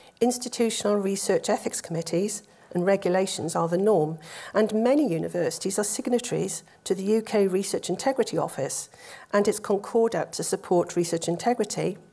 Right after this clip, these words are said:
published in twenty twelve and due for review soon, whose guidance provides an umbrella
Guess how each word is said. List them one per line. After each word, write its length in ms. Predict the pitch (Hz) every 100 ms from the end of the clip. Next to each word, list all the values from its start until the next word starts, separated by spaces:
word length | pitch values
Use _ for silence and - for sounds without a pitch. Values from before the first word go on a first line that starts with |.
| -
published 380 | 185 - 180 -
in 220 | 160 170 -
twenty 320 | 170 160 170
twelve 420 | - 226 247 254
and 160 | 160 165
due 180 | 196 190
for 320 | - 175 175 - - -
review 320 | 180 190 170
soon, 500 | - - 202 175 196 - - -
whose 180 | 262 240
guidance 460 | 240 262 277 330
provides 420 | - 269 226 208 196
an 60 |
umbrella 640 | 196 190 226 247 156 165